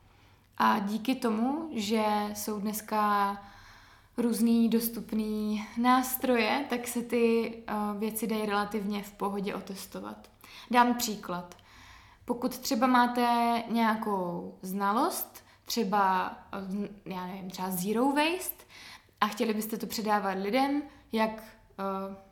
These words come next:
třeba v domácnosti, eh, nevytvářet tolik odpadu, tak, eh, skvělá platforma na ověření si toho, jestli o váš kurz bude mít někdo zájem, je Naučme se,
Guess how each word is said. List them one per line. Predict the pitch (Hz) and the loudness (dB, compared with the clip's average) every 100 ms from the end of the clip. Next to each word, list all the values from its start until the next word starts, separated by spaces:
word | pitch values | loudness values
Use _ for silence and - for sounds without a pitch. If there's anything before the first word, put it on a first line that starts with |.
| _ | _
třeba | - 196 190 | -10 -6 -4
v | 190 | -4
domácnosti, | 196 208 202 208 - 202 - - 190 185 185 - - - - | -2 2 2 0 -4 -4 -6 -4 -4 -4 -8 -16 -20 -20 -16
eh, | - 180 - 170 196 | -12 -12 -10 -8 -4
nevytvářet | 202 202 202 214 214 - | -2 0 4 4 2 -4
tolik | 202 196 | -2 -2
odpadu, | 185 - 233 262 302 - - - - | -6 -2 0 2 0 -4 -18 -20 -4
tak, | 214 214 - | -2 -2 -6
eh, | 202 202 | -6 -6
skvělá | - 226 220 220 | -4 0 4 4
platforma | 220 220 220 - 208 220 | 4 2 0 -2 0 2
na | 214 - | 2 2
ověření | 220 208 220 220 220 214 220 | 0 2 2 2 2 0 0
si | - 226 | -2 -2
toho, | 220 208 214 | -2 -2 0
jestli | 208 - 220 | 0 -2 -2
o | 196 | 0
váš | 208 214 - | 0 0 -2
kurz | - 208 208 | -4 -4 -2
bude | 196 214 | -2 -2
mít | 208 208 | -2 -2
někdo | 202 202 | -2 -2
zájem, | 196 202 214 226 | 0 0 2 2
je | 220 | 0
Naučme | 180 165 180 - 196 208 | -2 -4 -8 -6 -6 -4
se, | - | -2